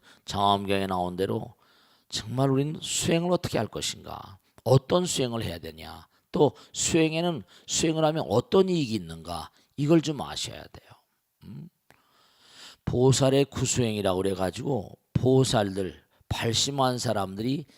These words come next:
수행을 하는데 어떤, 어떤 수행을 해야 되는가?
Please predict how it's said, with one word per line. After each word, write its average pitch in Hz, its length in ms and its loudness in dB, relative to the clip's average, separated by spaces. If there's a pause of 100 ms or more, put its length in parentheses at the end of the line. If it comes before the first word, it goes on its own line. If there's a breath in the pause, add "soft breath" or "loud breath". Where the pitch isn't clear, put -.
수행을 135 560 2
하는데 104 340 -4
어떤, 120 580 0 (380 soft breath)
어떤 190 400 2
수행을 123 380 0
해야 95 140 -2
되는가? 82 560 -10